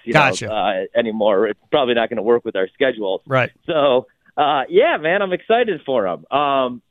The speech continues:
Speaker 1: and I'm a little bit jealous. I'm a little bit jealous of him because I know he's gonna kill it, and he, uh, doesn't have to have any co-hosts.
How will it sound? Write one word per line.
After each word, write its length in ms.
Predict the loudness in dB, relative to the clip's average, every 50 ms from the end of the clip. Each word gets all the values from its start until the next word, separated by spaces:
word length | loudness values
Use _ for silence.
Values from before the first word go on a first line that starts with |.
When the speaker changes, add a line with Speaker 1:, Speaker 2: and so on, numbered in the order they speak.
| _ _ -4
Speaker 1:
and 80 | -2 -2
I'm 100 | 0 2
a 20 |
little 200 | 2 4 4 4
bit 160 | 4 2 2 2
jealous. 380 | 2 2 2 2 2 0 -2 -4 _ _
I'm 120 | -10 -6 -2
a 40 | 0
little 180 | 0 2 2
bit 140 | 0 0 0
jealous 400 | 0 0 2 2 2 0 0 -2 _ _ -6
of 180 | -4 -2 0
him 200 | 0 0 0 0
because 380 | -2 -2 0 2 2 2 2 0 -4 -10 -20 -20 -20 _ _ -4
I 80 | -2
know 140 | 0 2 2
he's 120 | 0 0
gonna 160 | 0 -2 -4 -2
kill 280 | 0 2 2 4 4
it, 140 | 2 0 -2 _ -6
and 140 | -4 -4 -4
he, 260 | -2 0 2 4 4
uh, 300 | 4 4 2 0 0 -2 -4 -10 _ _ _ _ _ _ _ _ _ -2
doesn't 220 | -2 0 0 0
have 120 | -2 -2
to 80 | -2 -2
have 140 | -2 -2 -2
any 120 | -4 -8
co-hosts. 520 | -4 0 0 0 0 0 -4 -6 -8 -10